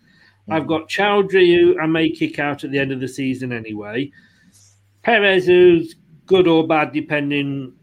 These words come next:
you know, what clouds overhead on the particular morning when he wakes up, and Maddison, who's one of my best players.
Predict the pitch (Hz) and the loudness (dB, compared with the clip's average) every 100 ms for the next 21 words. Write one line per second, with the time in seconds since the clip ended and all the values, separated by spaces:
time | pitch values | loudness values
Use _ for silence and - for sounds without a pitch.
0 | - 147 120 117 120 - _ _ 233 156 | -12 -10 -8 -8 -8 -12 _ _ -18 -6
1 | 151 - - 147 135 117 131 123 120 123 | -6 -6 -4 -2 0 -2 -4 -2 -2 -2
2 | 123 123 110 - 131 131 131 123 123 120 | -2 -4 -8 -10 -12 -6 -6 -4 -4 -4
3 | 120 120 120 110 - 117 - 165 151 165 | -4 -4 -6 -6 -8 -8 -8 -6 -2 -2
4 | 175 156 165 156 156 156 156 151 147 143 | -2 -2 0 2 2 0 -2 -2 -2 -2
5 | 139 - 180 185 143 104 98 | -4 -6 -2 0 0 -2 -10